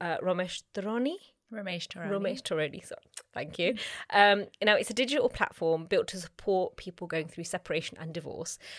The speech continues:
Speaker 1: Uh, the platform offers both, uh, practical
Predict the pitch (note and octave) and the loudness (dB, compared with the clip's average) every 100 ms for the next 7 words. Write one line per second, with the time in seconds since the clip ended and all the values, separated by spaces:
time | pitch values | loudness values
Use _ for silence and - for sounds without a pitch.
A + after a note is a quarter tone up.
0 | - - F3 - G3 - - - - F3 | -12 0 2 2 0 0 0 -2 -4 -4
1 | - F3+ E3+ E3 D#3 E3 - _ _ - | -2 -4 -2 0 0 -2 -12 _ _ -6
2 | D#3+ C3+ - - - - G#3+ G#3 | -4 0 0 0 0 2 2 2